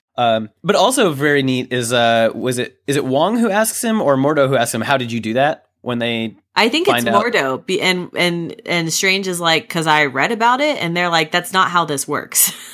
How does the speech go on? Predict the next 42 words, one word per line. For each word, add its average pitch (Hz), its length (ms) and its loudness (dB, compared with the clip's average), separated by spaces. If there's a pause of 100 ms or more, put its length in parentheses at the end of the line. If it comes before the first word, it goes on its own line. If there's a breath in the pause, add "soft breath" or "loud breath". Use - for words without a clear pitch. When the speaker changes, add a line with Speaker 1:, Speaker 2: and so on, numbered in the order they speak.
Speaker 1:
<laughs> - 120 -14
Speaker 2:
Right? 170 680 2
Speaker 1:
And 147 240 4
it, 143 220 0
and 139 100 2
it 120 80 0
turns 147 200 -2
out 127 160 2
that 143 120 -4
they're 180 120 4
wrong, 156 300 2
'cause 143 140 -6
it 185 100 -4
is 220 100 0
how 101 160 0
it - 80 -6
works. - 440 -6
<laughs> 131 120 -4
Like, - 0 -
Speaker 2:
Well, 175 200 4 (160)
Speaker 1:
it - 40 -2
Speaker 2:
I, 233 340 2
I 262 100 0
think 302 240 -4
they're 202 200 2
misunderstanding, 170 1160 -2 (260)
you 160 140 -4
know, 139 400 -2 (240)
for 208 180 -2
Strange, 190 800 0 (140)
there 185 240 2
was 190 160 2
this 170 220 -4
block 160 680 0 (220)
to 185 100 -2
the 165 120 0
first 175 360 -2
piece 165 240 -6
of 135 80 -6
magic, 127 460 -4 (160)
right? 135 180 0
Speaker 1:
Yeah. 95 220 -4